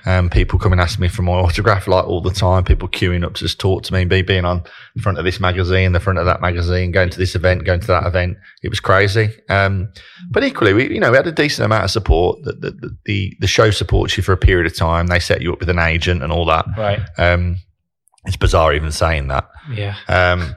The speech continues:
Speaker 1: but yeah, it, it was amazing. You know, um, you know, I had some good friends that stuck with me.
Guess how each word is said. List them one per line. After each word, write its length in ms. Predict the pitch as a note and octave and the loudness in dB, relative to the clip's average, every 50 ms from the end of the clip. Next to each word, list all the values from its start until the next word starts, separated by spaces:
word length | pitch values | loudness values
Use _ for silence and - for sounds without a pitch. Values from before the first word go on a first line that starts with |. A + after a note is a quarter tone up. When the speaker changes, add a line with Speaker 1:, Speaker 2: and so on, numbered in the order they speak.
| - | -2
Speaker 1:
but 80 | - A#2+ | 2 4
yeah, 140 | C3+ D3 E3 | 6 6 6
it, 100 | D3+ C3 | 4 2
it 340 | B2 C#3 C#3+ C#3 C#3 - C#3 | 0 -4 -6 -6 -6 -4 -4
was 100 | A#2 A#2 | -2 0
amazing. 520 | A#2 A2+ A2+ A#2+ B2 A#2+ B2 B2+ B2 - - | 0 2 2 2 0 0 -2 -4 -4 -8 -8
You 80 | - G#2+ | -4 -4
know, 80 | G#2 - | -4 0
um, 420 | - G2+ G2+ G2 G2 F#2+ F#2 F#2 - | 0 0 0 2 0 0 -2 -6 -6
you 100 | - G#2+ | -2 0
know, 100 | F#2 E2+ | 0 2
I 80 | E2+ F2+ | 2 2
had 120 | G2 F2+ | 0 -2
some 180 | - - F#2 F#2 | -4 -4 -6 -2
good 180 | - G#2+ G2 | -2 -2 -2
friends 300 | - G2 F#2+ F#2 F#2 F2+ | 0 0 0 0 0 -2
that 80 | G#2 A2+ | -4 -6
stuck 240 | - - - F#2 - | -4 -4 -4 -2 0
with 180 | F#2 G2 F2 | -2 0 2
me. 280 | G#2 G2+ G2+ G2+ G#2+ | 2 0 2 0 0